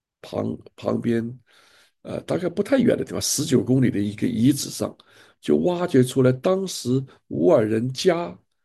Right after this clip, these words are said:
里边是有壁炉的。天哪，几千年前家里就有今天西方社会的壁炉，这个壁炉在今天中国社会都没有。啊，中国社会有炕，烧的炕很热，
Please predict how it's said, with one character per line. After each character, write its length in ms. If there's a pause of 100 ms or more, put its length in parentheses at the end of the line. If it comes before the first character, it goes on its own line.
(600)
里 200
边 140
是 140
有 140
壁 260
炉 300
的。 200 (1200)
天 240
哪， 200
几 220
千 260
年 200
前 300
家 320
里 140
就 200
有 180
今 240
天 180
西 280
方 200
社 200
会 140
的 100
壁 240
炉， 240 (760)
这 140
个 100
壁 200
炉 100
在 140
今 180
天 140
中 260
国 140
社 160
会 120
都 120
没 140
有。 80 (1600)
啊， 60
中 240
国 100
社 160
会 120
有 140
炕， 260 (200)
烧 320
的 100
炕 320 (400)
很 120
热， 160